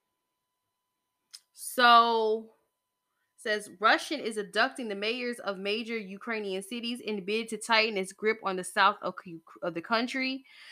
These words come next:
With the Ukrainian officials announcing a second kidnapping on Sunday. Y'all getting gutter. Um, it says, "Olders,"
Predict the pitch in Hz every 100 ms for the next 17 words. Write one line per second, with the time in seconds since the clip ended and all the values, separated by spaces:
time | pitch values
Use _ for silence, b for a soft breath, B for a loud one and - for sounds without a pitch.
0 | B _ 208 208 190 190 - 254 285 285
1 | 233 240 240 226 202 202 202 226 214 185
2 | - 254 254 214 269 226 214 214 220 139
3 | 185 - 196 190 160 143 156 b b b
4 | b _ _ _ 160 214 349 180 139 131
5 | 151 190 - - - _ _ _ _ _
6 | _ _ _ _ _ _ _ _ _ _
7 | _ _ _ _ - 208 208 240 247 220
8 | 226 - _ _ _ _ _ 220 254 311
9 | 302 285 277 277 269